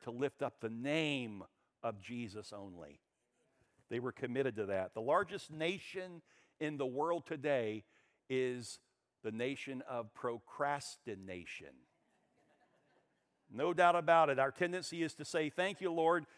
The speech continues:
You freed me from prison. You freed me from eternal damnation, from meaningless existence. You've taken me out of my emotional depression. You opened the door for me, Lord. Oh, I'm so thankful. And so now I'm going to share your gospel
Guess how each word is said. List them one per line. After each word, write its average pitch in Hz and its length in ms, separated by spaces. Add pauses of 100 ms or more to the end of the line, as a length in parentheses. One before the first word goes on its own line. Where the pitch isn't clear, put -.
(160)
You 151 160
freed 185 360
me 196 100
from 175 220
prison. 180 420
You 160 140
freed 196 300
me 185 100
from 170 200
eternal 180 380
damnation, 165 640 (280)
from 156 260
meaningless 180 560
existence. 156 720
You've 147 120
taken 190 300
me 190 180
out 170 200
of 160 60
my 160 180
emotional 170 480
depression. 151 600 (280)
You 165 200
opened 190 280
the 185 60
door 170 320
for 175 140
me, 175 160
Lord. 160 380
Oh, 165 120
I'm 160 100
so 180 200
thankful. 170 560 (240)
And 143 120
so 170 120
now 170 180
I'm 190 140
going 190 140
to 175 80
share 202 360
your 202 240
gospel 190 720